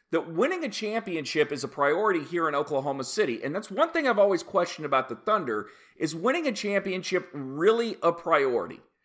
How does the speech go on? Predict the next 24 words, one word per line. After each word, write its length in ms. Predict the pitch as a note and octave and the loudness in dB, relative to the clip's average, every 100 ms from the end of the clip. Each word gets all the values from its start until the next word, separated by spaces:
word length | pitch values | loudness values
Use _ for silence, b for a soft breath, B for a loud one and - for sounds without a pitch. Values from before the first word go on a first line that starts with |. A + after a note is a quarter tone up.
| _ _ - | _ _ -4
I 40 | A#3 | -4
think 120 | C4+ | 0
for 140 | E4+ | 0
the 100 | E4 | 0
Thunder, 380 | - B3 A3 G3+ | 2 2 6 6
winning 380 | F3 G3+ E3 C#3+ | 6 -2 -4 -2
games 420 | F3 F#3 G3 D#3+ | -2 0 -2 -4
is 100 | D#3+ | -4
a 80 | D3 | -4
priority. 560 | D3 C3+ B2 A2 G2 | 2 4 4 2 0
Making 400 | G2 D3+ G3 G3+ | -2 -2 -2 -4
sure 400 | F#3 - F3+ F3+ | -4 -2 2 2
that 220 | D3+ C#3 - | 2 -2 -2
the, 140 | B2 - _ _ F#2 | -10 -10 _ _ -6
that 180 | D3+ C#3 | -4 -2
the 80 | B2+ | -4
peak 460 | - A#3 G3 G#2+ - | -6 -6 -6 -8 -6
is 220 | D3 - | -6 -6
full 300 | - G3+ F3+ | -2 2 2
of 100 | - | 0
people 460 | - G#3 - G3 - F#3 | -6 -8 -8 -8 -10 -8
is 240 | G#3+ F#3 | -6 -2
a 60 | E3 | -2
priority. 800 | - D#3+ D3+ F#3+ E3+ B2 A#2 | 4 6 6 4 2 2 -4